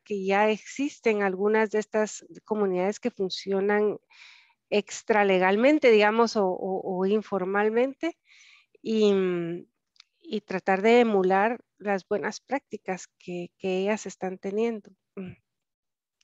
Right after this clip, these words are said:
Y, em, me parece que, que eso se, yo, yo, a mí me encantaría que, que se fuera por ahí la cosa.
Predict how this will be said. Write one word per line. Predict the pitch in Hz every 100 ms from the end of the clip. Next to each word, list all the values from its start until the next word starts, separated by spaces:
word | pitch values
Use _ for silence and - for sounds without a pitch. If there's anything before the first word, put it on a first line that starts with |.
| _ -
Y, | 202 196 180 180 _ - - - - _ _ _ _
em, | 220 196 180 170 165 160 156 _ _ _ _ _ _ _ _ _ _ _ _ 320
me | 311 277 208 202 196 196
parece | - 185 190 - 240
que, | - 208 180 - _ _ _ _ - _ -
que | 240
eso | 269
se, | 294 233 -
yo, | 233 226 226
yo, | 233 247 269 240 -
a | 208
mí | 240
me | 269
encantaría | 269 262 226 - 180 233 254 190 185
que, | - 180 _
que | - 190 165
se | 190
fuera | - 220 233
por | 214 233 196
ahí | 190 226
la | 240
cosa. | - - 277 285 330